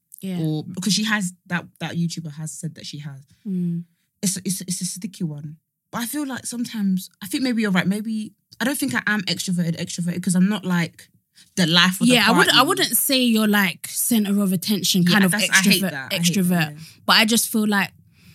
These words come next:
Speaker 2: I can get on
Speaker 1: when,
Speaker 2: with
Speaker 1: when
Speaker 2: it,
Speaker 1: I,
Speaker 2: I think.
Speaker 1: yeah, when I think of extrovert, I think of just outgoing.
Speaker 2: Mm.
Speaker 1: I guess I'm conflating the two,
Speaker 2: Mm.
Speaker 1: but maybe they're not the same. But I just feel like in a social setting, you would be the person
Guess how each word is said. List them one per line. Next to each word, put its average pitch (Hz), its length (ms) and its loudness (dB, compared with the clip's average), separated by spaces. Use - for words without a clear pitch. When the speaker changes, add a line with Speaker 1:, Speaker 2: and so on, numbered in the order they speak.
Speaker 2:
I 233 80 6
can 277 240 4
get 240 100 0
on 208 100 0
Speaker 1:
when, 370 140 8
Speaker 2:
with 277 60 0
Speaker 1:
when 466 100 6
Speaker 2:
it, 539 40 6
Speaker 1:
I, 523 40 6
Speaker 2:
I - 40 4
think. - 180 -4
Speaker 1:
yeah, 339 120 2
when 349 160 -2
I 480 100 -6
think 359 220 -6
of 254 140 -6
extrovert, 190 460 -2
I 180 60 -4
think 277 240 -2
of 185 100 0
just 185 240 -4
outgoing. 160 600 -4
Speaker 2:
Mm. 160 240 0
Speaker 1:
I 196 40 -2
guess 226 380 -2
I'm 170 240 0
conflating 170 560 -2
the 156 60 -6
two, 156 280 -2
Speaker 2:
Mm. 165 40 -4
Speaker 1:
but 170 180 -6
maybe 170 260 -2
they're 160 120 -4
not 160 160 -8
the 156 60 -6
same. 156 400 -2
But 180 180 2
I 180 100 0
just 185 280 -2
feel 190 140 0
like 170 440 -2
in 196 160 0
a 180 80 0
social 233 460 0
setting, 185 460 0
you 202 200 2
would 185 140 0
be 190 140 0
the 175 80 -2
person 170 760 -2